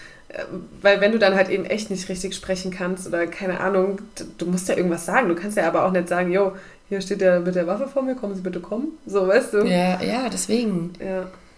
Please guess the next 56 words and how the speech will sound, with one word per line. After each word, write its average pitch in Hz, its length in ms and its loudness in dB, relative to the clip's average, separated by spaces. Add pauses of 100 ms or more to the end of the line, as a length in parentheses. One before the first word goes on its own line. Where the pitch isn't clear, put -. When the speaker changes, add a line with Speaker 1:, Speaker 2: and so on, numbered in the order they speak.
(320)
Speaker 2:
Saugut. - 680 -4 (540)
Speaker 1:
Aber 202 200 8
wovor 214 180 0
ich 214 160 -2
auch 202 180 -2
richtig 202 260 -6
Angst 175 260 -8
hab, 185 180 -6 (180)
also 175 180 -8
was 175 120 -4
ich 180 60 -8
noch 180 120 -8
kurz 185 140 -8
erzählen 180 340 -6
wollte, 175 300 -6
das 175 160 -10
ist - 180 -12
jetzt 165 160 -10
ein - 20 -20
bisschen 175 200 -12
weg 175 120 -8
von 180 100 -10
dem 180 120 -6
Thema. 190 240 -10 (300)
<laughs> - 320 -2
Früher 214 180 4
als 180 180 0
Kind, 220 360 -2 (540)
äh, 180 340 6 (180)
mein, 175 340 -2
mein 175 280 -2
Kinderzimmer 190 420 0
war 170 80 -4
eigentlich 175 300 -4
so 170 120 0
mäßig 175 360 -2
gegenüber 190 320 0
vom 185 100 -2
Bad, 208 200 4
aber 185 100 0
da 165 100 0
war 170 100 0
so 175 80 -2
ein 175 60 0
langer 165 240 0
Flur 226 320 0
und 190 80 0
da 180 80 2
ging 175 180 0
die 170 60 -6
Treppe 208 280 -2
runter 208 340 0
und 180 80 -4
an 180 120 -2
unserer 180 220 -2
Treppe 190 320 -2